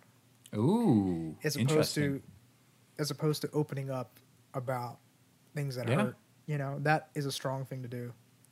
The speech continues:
Speaker 1: Yeah. Oh, and th-, because that's, I mean, you, you, you are in some way, shape, or form, you know, taking an easier way. You're taking the easy way out to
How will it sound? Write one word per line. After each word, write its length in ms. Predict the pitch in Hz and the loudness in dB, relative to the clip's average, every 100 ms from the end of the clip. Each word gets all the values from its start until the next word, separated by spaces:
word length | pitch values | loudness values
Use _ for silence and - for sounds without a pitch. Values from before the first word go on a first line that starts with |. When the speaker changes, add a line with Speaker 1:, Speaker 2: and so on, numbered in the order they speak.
| _ | _
Speaker 1:
Yeah. 360 | 143 233 180 85 | 2 4 4 4
Oh, 140 | 156 185 | 4 4
and 200 | 151 147 | 4 2
th-, 120 | 175 180 | 2 2
because 300 | 180 180 147 | 4 6 6
that's, 220 | 135 123 | 6 6
I 80 | 135 | 2
mean, 220 | 127 120 | 4 4
you, 120 | 120 | 2
you, 200 | 131 113 | 4 2
you 260 | 135 117 143 | 4 0 2
are 500 | 120 143 135 127 110 - _ _ _ _ | 6 6 6 4 0 -14 _ _ _ _
in 120 | 113 | -2
some 300 | 110 - 113 | 0 0 2
way, 160 | 104 101 | 2 0
shape, 360 | 98 101 101 101 | -2 -4 -4 -6
or 60 | |
form, 560 | 90 101 113 104 95 95 - _ _ - _ _ _ _ _ _ | -8 -4 -2 -2 -4 -10 -14 _ _ -20 _ _ _ _ _ _
you 140 | 113 | -2
know, 260 | 101 87 76 - | -2 -2 -6 -10
taking 640 | - 120 120 107 98 95 - - - - | -4 -4 -2 -4 -4 -8 -12 -20 -20 -4
an 140 | 107 - | -4 2
easier 460 | 120 117 101 98 | 4 4 2 -2
way. 480 | 92 101 104 92 92 - _ _ _ _ _ _ | 0 2 2 0 -6 -8 _ _ _ _ _ _
You're 140 | 120 131 | 0 2
taking 340 | - 139 127 | 2 2 0
the 100 | 113 110 | 0 2
easy 260 | 117 110 110 | 2 4 2
way 200 | 104 104 | 2 2
out 340 | 98 107 104 - | 2 2 0 -6
to 480 | 104 95 92 90 | -4 -4 -4 -6